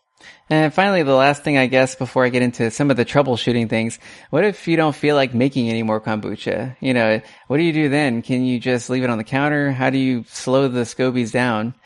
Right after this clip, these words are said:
So pretty much like what I said before, you would make a scoby hotel, or if you just have one scoby,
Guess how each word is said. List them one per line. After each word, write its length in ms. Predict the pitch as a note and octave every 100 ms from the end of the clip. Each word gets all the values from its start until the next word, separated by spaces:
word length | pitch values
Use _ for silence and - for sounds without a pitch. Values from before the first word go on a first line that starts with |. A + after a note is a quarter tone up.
| - - -
So 180 | C#3
pretty 220 | C3 G3 B3
much 320 | G3 - -
like 200 | D3 D3
what 200 | D3 D3+
I 120 | D3+ C#3
said 260 | D#3 D3+
before, 340 | C3 - D#3 B2+
you 180 | B2+
would 100 | C#3
make 180 | C#3 D3
a 40 | C3+
scoby 380 | - C#3+ C#3
hotel, 540 | C3+ B2+ C#3 C3+ A#2 A#2+ - -
or 440 | - D3+ D3 C#3 - _ -
if 140 | B2+
you 120 | C3+ C3
just 160 | C3
have 200 | C#3+ B2
one 180 | B2 C#3+
scoby, 520 | - A#2 A2 A#2 A#2+